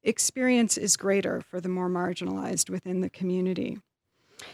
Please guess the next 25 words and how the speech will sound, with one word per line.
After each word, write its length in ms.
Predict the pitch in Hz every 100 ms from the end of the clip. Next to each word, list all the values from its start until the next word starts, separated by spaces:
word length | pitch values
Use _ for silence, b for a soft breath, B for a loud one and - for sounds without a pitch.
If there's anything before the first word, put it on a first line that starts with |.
| B -
These 220 | 311 349
are 100 | 339
really 260 | 277 254
the 140 | 240 220
voices 520 | 202 214 196 214 190
that 120 | -
we 100 | 202
need 220 | 208 208
to 120 | - 196
listen 420 | 196 226 - 208
to 460 | - 202 180 180 -
if 180 | 202 -
we 120 | 202
want 400 | 190 196 202 -
to 320 | - 185 180
be 180 | 190 190
able 300 | 202 214 202
to 120 | 196
understand 760 | 196 185 180 - 208 202 190 180
the 60 |
path 360 | - 202 185 -
forward 680 | - 202 196 185 175 170 -
for 200 | - 196
our 160 | 175 -
communities. 1000 | - 185 190 190 180 202 - - -